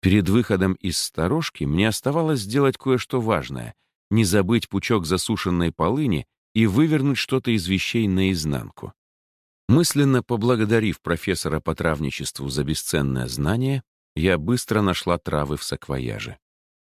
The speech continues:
Если поджечь пучок засушенной полыни, то дым отпугнет зло и очистит разум. Тадеуш смеялся над тем, как я могла цитировать учебники, но ведь это помогало.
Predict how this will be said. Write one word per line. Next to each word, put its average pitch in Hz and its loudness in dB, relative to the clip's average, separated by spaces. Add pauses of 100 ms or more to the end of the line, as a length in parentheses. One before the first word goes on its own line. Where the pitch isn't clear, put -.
(260)
Если 117 2
поджечь 82 -2
пучок 101 -2
засушенной 87 0
полыни, 101 -2 (300)
то 80 2
дым 107 4
отпугнет 95 2
зло 80 0
и 123 2
очистит 123 -4
разум. 80 -4 (760)
Тадеуш 120 -2
смеялся 95 0
над 85 -2
тем, 80 -2
как - -6
я 78 2
могла 78 0
цитировать 82 -2
учебники, 67 -4 (300)
но 71 -4
ведь 65 -4
это - -4
помогало. 82 0